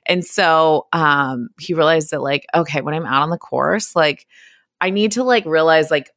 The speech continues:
all of the other needs it's meeting rather than just focusing on the fact that I'm, like, being really competitive and I'm not really, like, good at it. So it kind of changed the way that he was meeting his need every day for, like, nature and health and, yeah, learning.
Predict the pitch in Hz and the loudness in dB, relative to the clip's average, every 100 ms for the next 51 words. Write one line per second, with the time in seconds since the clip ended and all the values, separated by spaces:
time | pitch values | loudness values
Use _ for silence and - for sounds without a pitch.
0 | - 151 143 151 135 104 107 131 127 117 | -2 0 2 2 0 -2 0 -2 -4 -8
1 | 120 160 170 202 202 220 233 233 170 147 | -8 -8 -8 -6 -2 0 2 2 2 2
2 | 151 151 151 143 147 143 - 156 139 147 | 2 2 -2 -2 -2 -4 -2 -2 -2 -2
3 | 165 151 139 135 127 143 131 131 127 123 | -2 -2 -2 -4 -2 0 0 2 0 -4
4 | - _ - 165 180 156 147 127 127 131 | -8 _ -10 0 2 4 4 2 0 -6
5 | 127 123 120 120 117 123 107 98 - 131 | -4 -2 0 0 0 -2 0 -2 -2 -4
6 | 104 90 80 85 - - 135 135 - 78 | -2 -2 -2 -4 -8 -14 -4 -2 -2 -2
7 | 53 - _ _ _ _ _ _ _ - | -4 -6 _ _ _ _ _ _ _ -2
8 | 165 180 165 160 175 151 156 139 131 123 | 0 0 0 2 0 0 2 4 4 2
9 | 135 135 127 127 123 - _ _ 165 156 | 0 0 2 2 2 -2 _ _ 0 2
10 | 147 135 135 139 120 123 123 - 131 123 | 2 0 0 -2 -2 0 0 0 -2 -2
11 | 101 62 139 - 101 76 - - - - | -2 -2 -4 -4 -2 -2 -4 -6 -6 -6
12 | 71 55 - 120 50 - - - - 76 | -4 -4 -6 -4 -4 -4 -8 -10 -10 -12
13 | 147 _ _ _ _ _ _ _ _ - | -16 _ _ _ _ _ _ _ _ -4
14 | 90 85 - 135 113 92 113 | -4 -4 -6 -4 -2 -2 -6